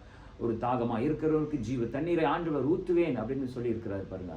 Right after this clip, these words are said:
அப்ப அந்த இருதயத்துல ஒரு தாகம் இருக்கு, ஆண்டவருடைய நாமம் அறிவிக்கப்படணும், உண்மையான சத்திய வசனம் என்ன, உண்மையான பைபிள் என்ன சொல்லப்பட்டிருக்கு அப்படின்ட்டு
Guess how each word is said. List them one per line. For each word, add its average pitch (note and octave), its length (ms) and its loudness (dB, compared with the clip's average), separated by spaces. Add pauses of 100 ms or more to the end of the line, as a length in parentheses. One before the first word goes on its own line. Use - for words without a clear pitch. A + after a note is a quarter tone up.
(160)
அப்ப F3 220 -2
அந்த D3+ 140 0
இருதயத்துல F3+ 560 2
ஒரு C#3+ 140 4
தாகம் C#3+ 380 0
இருக்கு, G#2+ 200 -2
ஆண்டவருடைய A#2 460 -4
நாமம் D3+ 440 0
அறிவிக்கப்படணும், B2 840 -2 (220)
உண்மையான D#3 440 0
சத்திய C#3+ 440 2
வசனம் C3 340 0
என்ன, A#2 500 0 (300)
உண்மையான E3 440 0
பைபிள் D#3 420 4
என்ன F#3+ 340 4 (120)
சொல்லப்பட்டிருக்கு C#3+ 880 2 (480)
அப்படின்ட்டு F#3 840 4